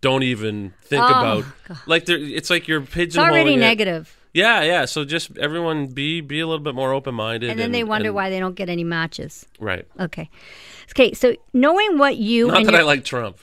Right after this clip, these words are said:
Speaker 1: Sorry.
Speaker 2: Yeah. Knowing what you and your partner's expectations are when it comes to your relationship status,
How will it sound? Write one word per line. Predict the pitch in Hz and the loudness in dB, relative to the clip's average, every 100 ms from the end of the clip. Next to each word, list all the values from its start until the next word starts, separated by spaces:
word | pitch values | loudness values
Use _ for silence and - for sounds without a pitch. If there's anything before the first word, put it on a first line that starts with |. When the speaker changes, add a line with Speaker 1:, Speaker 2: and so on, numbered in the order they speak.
| - | -12
Speaker 1:
Sorry. | - 107 98 92 | -6 -6 -6 -6
Speaker 2:
Yeah. | 190 180 - 415 - | -6 -8 -10 -18 -6
Knowing | 226 285 370 415 | 2 4 4 4
what | 370 294 | 4 4
you | 254 294 | 4 2
and | 302 | 2
your | 277 | 2
partner's | 233 247 233 233 214 | -2 -2 -2 -2 -4
expectations | 208 - 196 208 208 214 190 | -6 -10 -8 -6 -4 -6 -2
are | 180 | -2
when | 180 185 | -2 -6
it | 180 | -6
comes | 190 180 | -8 -8
to | - | -10
your | 185 | -8
relationship | 175 170 190 202 214 - 180 | -6 -4 -6 -4 -8 -8 -12
status, | - 160 156 165 233 - | -10 -8 -6 -6 -8 -14